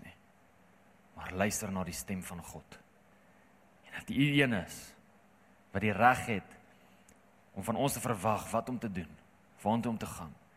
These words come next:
en hoe hierdie hele ding moet lyk. Net U.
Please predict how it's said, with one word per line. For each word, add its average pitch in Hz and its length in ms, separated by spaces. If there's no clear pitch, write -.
en 98 160
hoe 120 180
hierdie 104 500
hele 107 260
ding 85 220
moet 82 200
lyk. - 320
Net 110 300
U. 82 80